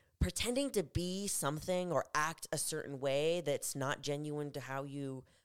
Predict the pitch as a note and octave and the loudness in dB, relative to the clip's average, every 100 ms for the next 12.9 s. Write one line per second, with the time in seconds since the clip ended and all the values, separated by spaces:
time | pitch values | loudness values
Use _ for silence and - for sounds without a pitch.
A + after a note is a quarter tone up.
0 | _ C3+ E3+ E3+ - C3+ C3+ D#3 F3+ D3 | _ -4 -2 -2 -4 -4 0 2 2 0
1 | C#3 B2+ D3+ F3 E3+ C3 B2+ C3 D#3+ F#3+ | -2 -4 -4 -2 -2 0 2 4 4 2
2 | - - - - _ - E3 - - - | -4 -20 -20 -20 _ 0 0 0 -2 2
3 | C3+ C#3+ C#3+ D3 C#3+ - B2 A#2+ A#2+ A#2+ | 2 2 2 2 0 -2 -2 -2 -2 -4
4 | F#3+ A#2+ A#2+ A#2 A2 A2+ B2 - _ _ | -4 -6 -6 -8 -8 -10 -14 -20 _ _
5 | C3 - C#3 - B2+ - C3 C3 G2+ _ | -14 -10 -8 -8 -12 -10 -4 -4 -4 _
6 | - B2 - A#2+ A2+ A2+ C2+ - _ _ | -12 -10 -8 -6 -6 -6 -8 -20 _ _
7 | _ _ _ _ - E3 _ - C4 A#3+ | _ _ _ _ -14 -14 _ -8 -8 -10
8 | - - - _ - F4 C#4+ F3+ F3+ F3+ | -18 -20 -20 _ -4 -2 0 0 0 -4
9 | - - _ _ _ _ - G#3 G3 - | -6 -12 _ _ _ _ -8 -6 -4 -4
10 | F3 E3 D#3+ E3 D#3+ D#3 D#3 D#3 - C#3+ | -4 -4 -4 -2 0 0 0 -2 -2 0
11 | C3+ C3 C3+ C3+ C3+ B2+ B2 - D#3+ F3 | 0 0 -2 -4 -4 -6 -6 -6 -8 -8
12 | F#3+ F3+ E3 D#3 D#3+ D3+ D3 C3+ C3 | -6 -4 -4 -6 -4 -4 -4 -6 -8